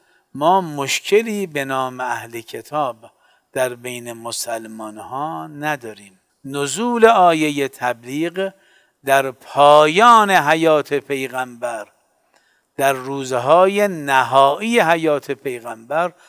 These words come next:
در سفر حجة الوداعه. و این بحث رو در آیه ولایت هم گفتیم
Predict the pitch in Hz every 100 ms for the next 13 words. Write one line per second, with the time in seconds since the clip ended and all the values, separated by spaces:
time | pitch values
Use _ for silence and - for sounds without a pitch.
0 | _ - 123 - 117 - 165 196 135 127
1 | 123 113 120 110 110 113 196 202 110 _
2 | _ _ _ _ _ _ _ _ _ _
3 | _ _ _ _ _ _ _ _ - _
4 | _ _ _ _ _ _ _ _ _ _
5 | _ 180 _ 131 131 123 120 _ - 202
6 | 208 185 202 180 - 202 185 185 185 190
7 | _ 139 135 135 131 135 131 131 123 120
8 | 135 135 131 127 131 170 175 175 180 165
9 | 165 208 - - 202 190